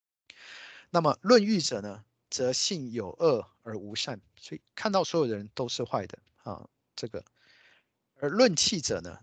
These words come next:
则性有善有不善，而非至善。至善的意思就是啊，最高的啊，他可以包容的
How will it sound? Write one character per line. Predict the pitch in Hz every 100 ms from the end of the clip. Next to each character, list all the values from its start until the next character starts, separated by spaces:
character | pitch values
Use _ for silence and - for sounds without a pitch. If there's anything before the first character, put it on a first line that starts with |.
| _
则 | - 117
性 | 131 - 160
有 | 110 78
善 | - - 175 104 -
有 | 107
不 | 82 98
善， | - 139 98 _ _
而 | 117 120 139
非 | - 139
至 | 143 - 208 123
善。 | - 117 -
至 | - 240
善 | - 202
的 | -
意 | 160
思 | 139 113
就 | 123 113
是 | - 110
啊， | 76 _ _ _ _
最 | - 226 139
高 | 135 117
的 | - - _ - - -
啊， | - 110 - _
他 | -
可 | 220 185
以 |
包 | 120 160 156
容 | 143 90 92
的 | 92